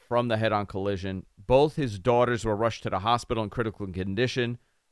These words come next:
The oldest suffer-, it was suffering from some sort of paralysis due to spinal damage,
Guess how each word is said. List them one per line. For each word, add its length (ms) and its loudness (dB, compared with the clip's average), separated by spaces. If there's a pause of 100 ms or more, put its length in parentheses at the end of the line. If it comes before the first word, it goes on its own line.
(220)
The 120 0
oldest 280 -2
suffer-, 640 2
it 60 -6
was 140 -4
suffering 440 -2
from 320 -2
some 360 -4
sort 240 0
of 80 -4
paralysis 640 2
due 140 -4
to 80 -8
spinal 400 2
damage, 480 -2